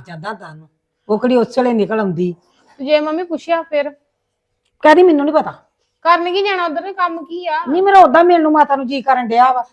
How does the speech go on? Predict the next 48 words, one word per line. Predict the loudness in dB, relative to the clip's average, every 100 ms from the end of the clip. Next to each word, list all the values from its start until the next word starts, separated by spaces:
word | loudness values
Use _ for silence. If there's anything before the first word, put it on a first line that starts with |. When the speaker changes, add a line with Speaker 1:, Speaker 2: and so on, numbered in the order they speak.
| _
Speaker 1:
ਸਿਆਣੀ | 2 4 4
ਬਣੀ | 2 0 2
ਘਰ | 4 4
ਆਈ, | 2 0
ਨਾ | -2
ਕੋਈ | -4
ਚਾਹ | -2 -2 -2
ਨਾ | -6
ਤੁਸੀਂ | -10 -8
ਪਾਣੀ | -4 -4 -4
ਪਿਆ | -2 0
ਲਿਆ। | 0 -2 -4 _ _
ਮੈਨੂੰ | -2 0
ਤਾਂ |
ਉਦੋਂ | 0 0
ਦਾ | -2
ਹਿਰਖ | -2 -2 -4
ਲੱਗਾ | -4 0 0
ਵੀ |
ਉਹਨੇ | -2 -8
ਕਹਿਣਾ | -4 -4
ਵੀ | -2
ਵੇਖ, | -4 -4 -8 _ _ 0
ਜੇ |
ਉਹ | 0 2
ਘਰ | 0 -2
ਹੈ | -2
ਨਹੀਂ | -4
ਤੇ | -4
ਮੋਰੋਂ | -4 -4
ਚਾਹ | -2 -2
ਪਾਣੀ | -2 -8
ਨਹੀਂ | -10
ਕਿਸੇ | -8 -10
ਨੇ |
ਪਿਆ | -6 -4
ਲਿਆ, | -2
ਵੀ | -4
ਤੂੰ | -10 -14
ਪਤਾ | -12 -12
ਤਾਂ | -12
ਕਰਕੇ | -12 -12 -10
ਆਵਾਂ | -10 -10 -14 _ _
ਕਿਹੜੇ | -2 0
ਮੂੰਹ | 0 -2
ਕੁੰਦੀ | -4 -4 -2
ਕਿਹੜੇ | -2 -2 -4
ਨਹੀਂ। | -6 -8